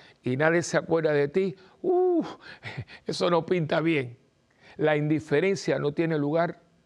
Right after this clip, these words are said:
en el amor. El amor no es indiferente. Al contrario, el amor es pasional, el amor es siempre presente, el amor es darle el mérito y el valor a la persona o a la, o a la causa. A veces son causas, ¿no?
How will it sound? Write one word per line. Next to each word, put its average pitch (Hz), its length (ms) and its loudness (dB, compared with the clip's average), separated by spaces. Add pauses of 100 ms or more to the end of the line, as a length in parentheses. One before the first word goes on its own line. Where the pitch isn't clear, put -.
(140)
en 131 160 -6
el 117 100 -8
amor. 120 320 -12 (140)
El 123 120 -8
amor 120 180 -8
no 143 100 -4
es 127 60 -4
indiferente. 139 640 -8 (460)
Al 131 160 -4
contrario, 139 600 -4 (320)
el 127 160 -8
amor 135 300 -2
es 165 80 -4
pasional, 143 720 -4
el 123 100 -4
amor 143 320 -2
es 165 220 -4 (500)
siempre 151 640 -2
presente, 165 600 -4
el 117 80 -8
amor 143 280 0
es - 220 -4 (320)
darle 147 720 -2
el 123 160 -6
mérito 143 720 -2
y 131 80 -4
el 120 100 -4
valor 151 380 -4
a 147 60 -2
la 151 140 -4
persona - 540 -8 (840)
o 151 120 2
a 139 60 2
la, 123 160 -4 (120)
o 127 120 0
a 123 40 -8
la - 120 -10
causa. - 400 -2
A - 20 -10
veces 120 300 -12
son 147 180 -2
causas, - 500 -4
¿no? 170 180 -6